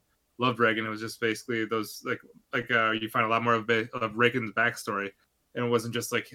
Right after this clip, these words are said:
where you just kinda see him as just, like, a, a person that's just, um, uh, like, you know, uh, jipping people from, like, actual real work,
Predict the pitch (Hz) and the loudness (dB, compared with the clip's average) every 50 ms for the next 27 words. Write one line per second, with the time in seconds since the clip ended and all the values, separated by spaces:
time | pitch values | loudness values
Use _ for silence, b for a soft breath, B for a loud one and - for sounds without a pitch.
0 | - - 120 117 113 110 113 107 107 - - - 117 107 98 - 123 117 110 107 | -12 -4 2 2 4 4 2 0 -4 -8 -8 -4 -4 -4 -4 -4 -4 -2 -2 -2
1 | 104 101 110 104 - - 110 101 - 110 104 104 104 - 127 - 127 120 113 - | -4 -4 -8 -10 -8 -6 -6 -6 -4 -4 -4 -4 -4 -4 -4 0 0 0 0 0
2 | 117 110 107 98 - 113 104 - - - - _ _ _ _ _ _ _ _ _ | -6 -8 -8 -6 -6 -6 -6 -6 -8 -14 -16 _ _ _ _ _ _ _ _ _
3 | _ _ _ _ _ _ _ _ _ _ _ _ _ - - 127 120 110 107 104 | _ _ _ _ _ _ _ _ _ _ _ _ _ -10 -6 -2 -2 0 -2 -2
4 | 101 101 95 95 107 - _ _ - - 131 117 110 107 101 101 - - 113 98 | -4 -8 -10 -12 -14 -20 _ _ -10 -4 -2 0 0 0 -2 -4 -4 -6 -6 -6
5 | - 113 104 95 92 - _ _ _ _ _ _ _ _ - - _ - 123 110 | -4 -6 -6 -8 -8 -12 _ _ _ _ _ _ _ _ -20 -18 _ -6 -4 -2
6 | 104 101 98 113 123 117 - 113 107 113 123 117 - 110 107 - 120 107 101 104 | -2 -2 -4 -4 -4 -4 -4 -6 -8 -6 -8 -8 -6 -6 -6 -2 -2 -2 -2 -4
7 | 101 95 _ b b b _ _ _ _ - 110 107 - - - 113 101 - - | -8 -10 _ b b b _ _ _ _ -6 -6 -6 -4 -2 0 0 0 0 0
8 | 120 110 104 98 117 113 110 107 104 104 107 120 - - | -2 -2 -2 0 0 0 0 0 0 0 0 -2 -2 -4